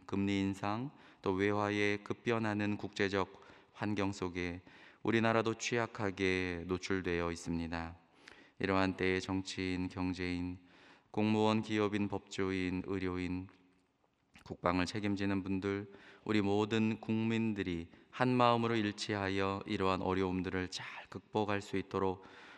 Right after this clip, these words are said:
우리 민족과 함께해 주옵소서.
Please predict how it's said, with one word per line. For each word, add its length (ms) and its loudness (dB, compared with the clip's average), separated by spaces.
우리 160 4
민족과 480 2
함께해 640 0
주옵소서. 800 -6